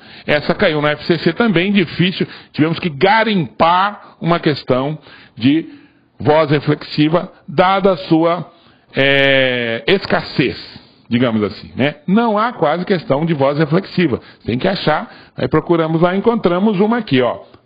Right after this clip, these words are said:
muito fácil, por sinal, tá? Lembrando que a voz reflexiva, a partícula C pode ser trocada por a si mesmo, se for só voz reflexiva, ou pode ser trocada por um ao outro, ou um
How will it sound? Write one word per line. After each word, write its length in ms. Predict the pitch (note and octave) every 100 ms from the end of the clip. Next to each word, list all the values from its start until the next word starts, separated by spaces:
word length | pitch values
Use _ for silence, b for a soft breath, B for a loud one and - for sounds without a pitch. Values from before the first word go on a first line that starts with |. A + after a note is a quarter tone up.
| -
muito 440 | C#4+ A3 E3 A#3+
fácil, 420 | - D3 D#3 -
por 160 | A2+ A#2+
sinal, 340 | - G#2+ E2 -
tá? 200 | D3 A3+ B B F3
Lembrando 500 | G3+ D3+ D3 B3 D4+
que 80 |
a 60 | G3
voz 200 | E3 F#3
reflexiva, 720 | D#3 - C3 - G3+ A#3+ B3+ B B
a 80 | -
partícula 480 | - D#3 - - F#3
C 180 | - F#3
pode 260 | F#3 F3
ser 100 | -
trocada 400 | D#3 D#3 - B2+
por 200 | A#2+ B2 - - _ _ _ -
a 160 | F#3 F#3
si 220 | - A#3
mesmo, 500 | F3+ C#3+ C#3 F3+ B3
se 120 | -
for 260 | - C3 A2 - -
só 260 | E3 G3
voz 260 | C#3 A#2 A2
reflexiva, 720 | A#2+ C3+ C3 - D#3+ E3 B3 B B B
ou 400 | F3+ G3 C4+ C#4+ B B -
pode 260 | F3+ F#3
ser 120 | F3 D3+
trocada 480 | G3+ G3+ F#3 F#3+
por 360 | F#3 D#3 B2+ -
um 380 | F#3 A3+ C4 D#4 - B B -
ao 200 | F#3 A3
outro, 640 | D3+ D#3 E3 A#2 - - G2 b b
ou 240 | D3+ D#3 C#3
um 240 | E3+ A3